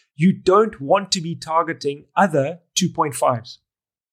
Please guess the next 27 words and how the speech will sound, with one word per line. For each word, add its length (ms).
But 120
I'm 120
not 160
expecting 540
you 240
to 200
try 420
and 180
target 600
the 220
eight, 280
nine, 420
and 200
ten. 320
All 180
I'm 100
asking 380
you 280
is 140
to 160
target 340
people 260
with 200
more 400
money 480
than 180
you. 240